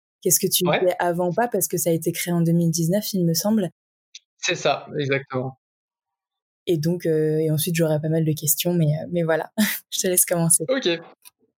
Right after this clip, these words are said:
Speaker 2: Alors pour me présenter, euh, rapidement, euh, j'ai trente-huit ans,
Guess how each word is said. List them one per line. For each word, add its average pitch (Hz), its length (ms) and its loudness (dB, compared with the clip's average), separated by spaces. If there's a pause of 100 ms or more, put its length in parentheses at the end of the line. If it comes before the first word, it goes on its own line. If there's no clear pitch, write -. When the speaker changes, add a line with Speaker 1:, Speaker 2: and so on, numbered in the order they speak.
(160)
Speaker 2:
Alors 131 180 2
pour 151 100 -2
me 147 60 -4
présenter, 147 520 0
euh, 135 220 0
rapidement, 151 760 0
euh, 131 220 2
j'ai 127 400 -2
trente-huit 143 480 -4
ans, 170 400 0